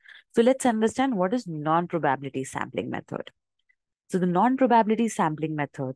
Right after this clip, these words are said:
is a technique in which researcher selects the sample based on subjective judgment rather than the random selection. In this method, all elements do not have an equal chance of being selected.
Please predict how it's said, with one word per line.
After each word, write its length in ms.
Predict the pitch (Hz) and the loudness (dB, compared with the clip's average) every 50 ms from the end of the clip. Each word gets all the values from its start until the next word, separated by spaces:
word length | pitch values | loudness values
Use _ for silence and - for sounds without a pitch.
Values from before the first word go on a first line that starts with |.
| - | -6
is 160 | - 170 151 180 | -4 0 0 0
a 80 | 175 - _ | 0 0 _
technique 560 | - 180 170 - - 196 170 139 151 - - _ _ _ _ _ _ _ _ | -2 -2 0 0 -2 -2 -2 -2 -4 -8 -16 _ _ _ _ _ _ _ _
in 240 | - 196 180 175 170 | -4 -2 -2 -2 0
which 420 | 156 220 220 - _ - - - - _ _ _ _ _ _ _ - | 0 0 0 -2 _ -14 -16 -16 -18 _ _ _ _ _ _ _ -2
researcher 500 | 156 185 180 - - 233 240 226 - 294 | -2 -2 -2 0 0 0 0 0 0 -2
selects 420 | 269 - - 170 156 160 160 - | -2 -2 0 0 0 0 0 0
the 100 | - 190 | -2 -2
sample 640 | 190 - - 208 180 180 180 170 - 135 135 170 202 - _ _ _ _ _ _ _ _ - 160 | -2 0 0 0 0 2 0 -2 -4 -6 -6 -6 -8 -12 _ _ _ _ _ _ _ _ -10 0
based 320 | 147 202 220 247 233 226 | 2 4 4 4 2 -2
on 140 | 254 262 254 | -4 -6 -6
subjective 680 | 247 - 170 151 147 - 170 160 - _ - 202 175 147 | -4 -6 -6 -6 -2 -4 -4 -4 -4 _ -6 -6 -6 -2
judgment 560 | - 175 147 139 - - 180 208 247 269 - - _ _ _ _ _ - 160 | 0 0 0 0 -2 -6 -6 -6 -6 -8 -10 -16 _ _ _ _ _ -6 0
rather 320 | 160 170 160 175 180 247 | 0 2 2 2 2 0
than 220 | 247 214 254 254 240 | 0 0 0 0 0
the 140 | 247 285 208 | 0 0 0
random 440 | 147 160 147 143 160 156 147 143 | 2 0 0 0 -2 -4 -6 -8
selection. 540 | 139 - 143 120 98 - - - - - - _ _ _ _ _ _ _ _ _ _ _ _ _ _ _ _ _ | -8 -8 -6 -6 -6 -6 -8 -14 -20 -20 -20 _ _ _ _ _ _ _ _ _ _ _ _ _ _ _ _ _
In 220 | - 202 196 190 202 | -2 -2 0 2 2
this 200 | 254 302 - - | 0 0 0 0
method, 540 | 240 208 160 - - 165 151 151 165 208 - _ _ _ - _ _ | 0 0 0 0 -2 -2 -2 -2 -2 -6 -12 _ _ _ -20 _ _
all 320 | _ - 190 226 262 294 277 | _ 0 2 4 4 4 4
elements 680 | 233 196 170 156 147 143 139 135 139 - - - - _ _ - | 4 4 4 2 2 0 -4 -8 -10 -12 -16 -18 -20 _ _ -10
do 160 | 156 165 190 | -2 -2 -2
not 360 | 175 165 160 175 196 240 247 - | 0 0 0 2 2 2 0 0
have 240 | - 214 202 190 | 0 0 0 0
an 120 | 214 233 240 - | 0 -6 -8 -6
equal 420 | - 185 196 - - 214 233 240 | -6 -6 -6 -6 -6 -6 -6 -6
chance 380 | 220 - - 180 165 160 160 - | -4 -4 -2 -2 -2 -2 -4 -8
of 140 | 190 190 151 | -14 -6 -4
being 220 | 156 175 185 190 | -2 -2 -2 -2
selected. 680 | 185 - - 170 127 101 - _ _ - 92 - - | -4 -2 -2 0 0 -2 -4 _ _ -10 -10 -10 -12